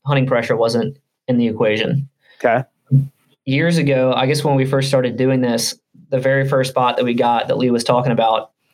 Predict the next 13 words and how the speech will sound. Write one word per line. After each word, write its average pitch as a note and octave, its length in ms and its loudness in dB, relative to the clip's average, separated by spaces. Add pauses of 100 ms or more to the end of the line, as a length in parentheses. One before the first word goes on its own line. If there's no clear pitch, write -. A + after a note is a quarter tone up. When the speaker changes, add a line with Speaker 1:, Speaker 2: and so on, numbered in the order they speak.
(340)
Speaker 1:
every C#3+ 260 2
single C3+ 280 0
year B2 240 0
there A#2+ 120 0
would A#2+ 100 0
be A#2+ 420 0 (420)
multiple B2 760 0 (100)
mature B2+ 340 0
bucks A2+ 280 -2
in - 100 -2
there, A#2+ 360 0
mature B2+ 280 0
shooters. A#2+ 480 0